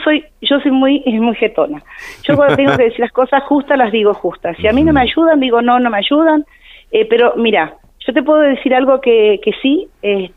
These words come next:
Speaker 1: estamos trabajando en conjunto, puedo decir que estamos trabajando medio en conjunto con el municipio. O sea, conjunto por, en el sentido de que si yo necesito un, un trasladar leña a una persona, ellos están a, a, están, están disponibles.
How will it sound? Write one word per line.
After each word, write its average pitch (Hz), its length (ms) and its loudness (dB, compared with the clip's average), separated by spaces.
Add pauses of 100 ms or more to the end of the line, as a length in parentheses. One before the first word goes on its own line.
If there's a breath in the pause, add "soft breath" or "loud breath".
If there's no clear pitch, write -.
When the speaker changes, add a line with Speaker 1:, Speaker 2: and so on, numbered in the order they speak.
Speaker 1:
estamos 240 300 -2
trabajando 233 420 0
en 233 60 -4
conjunto, 240 540 -2
puedo 220 180 2
decir 214 120 -4
que 220 60 -4
estamos 220 260 -2
trabajando 214 420 -2
medio 220 220 -4
en 220 60 -8
conjunto 233 520 -2
con 208 140 -2
el 190 60 -6
municipio. 185 520 -8
O - 60 -20
sea, 165 160 -8 (400 soft breath)
conjunto 277 600 2
por, 233 120 0
en 220 180 -2
el 214 140 -6
sentido 247 360 2
de 262 100 2
que 233 80 -4
si 226 160 -8
yo 247 100 2
necesito 240 640 -2 (420 loud breath)
un, 254 340 0
un 247 360 0
trasladar 226 480 2
leña 269 380 2
a - 20 2
una 240 160 2
persona, 254 440 0
ellos 233 200 -2
están 220 200 0
a, 185 240 -4
a, 185 120 -6
están, 208 380 -6 (100)
están 233 300 -2
disponibles. 170 600 -4